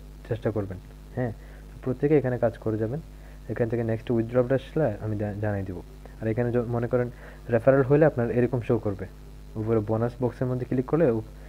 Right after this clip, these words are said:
এরকম শো করবে। এখানে receive বাটনে click করবেন, then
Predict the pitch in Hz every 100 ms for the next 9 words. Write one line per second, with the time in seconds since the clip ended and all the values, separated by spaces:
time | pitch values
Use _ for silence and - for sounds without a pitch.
0 | - 117 120 113 120 113 113 151 147 113
1 | 123 113 110 117 123 123 123 - 127 -
2 | 135 196 - - - - - 110